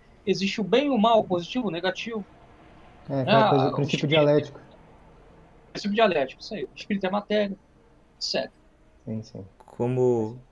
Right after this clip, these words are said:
Speaker 3: próprio Orlando Fedeli já diz na sua tese do antropoteísmo, et cetera, seria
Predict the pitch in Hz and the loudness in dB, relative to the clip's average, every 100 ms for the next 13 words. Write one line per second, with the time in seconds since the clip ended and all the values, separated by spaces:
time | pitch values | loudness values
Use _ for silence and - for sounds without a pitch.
0 | _ _ - 123 131 - 139 117 120 117 | _ _ -6 0 0 0 -2 0 -2 -4
1 | - 113 110 117 120 117 101 113 151 151 | -4 0 0 0 0 -2 -2 -2 -4 -4
2 | 107 107 101 113 107 - 107 113 123 143 | -4 -2 -2 -6 -6 -2 0 0 -2 -2
3 | 123 101 - - - - - 107 104 113 | -2 -2 -8 -20 -20 -20 -6 -4 -4 -4
4 | 113 117 - 110 117 127 120 113 - 113 | -4 -2 0 2 2 -2 -6 -4 -2 -2
5 | 131 131 - 127 135 139 117 104 | -4 -6 -2 0 2 0 0 -2